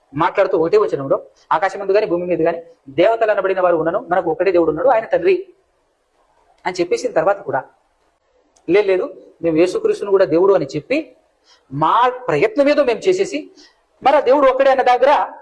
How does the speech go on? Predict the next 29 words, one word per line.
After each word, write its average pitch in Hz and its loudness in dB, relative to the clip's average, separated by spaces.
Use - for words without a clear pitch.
అక్కడికి 196 -2
తీసుకొచ్చేసి - -4
కలపాలి, 180 0
ఆ 214 4
విధంగా 208 -2
మేము 254 -2
కలుపుతాం" 175 0
అని 320 2
వీళ్ళ 233 -4
సొంత 202 -2
జ్ఞానంతో, 175 0
సొంత - -4
ఊహలతో, 208 0
వీళ్ళ 185 2
సొంత 247 -6
నాలెడ్జ్తో 254 0
కలుపుతున్నారే 214 0
తప్ప 175 -2
పిన్ 240 -4
టు 311 2
పిన్ 269 -2
వెళ్తే, 196 2
ఇప్పుడు 180 0
పిన్ 214 -2
టు 302 0
పిన్ 226 -2
వెళ్తే 196 0
వీళ్ళందరూ 185 0
దొరుకుతారండి, 240 0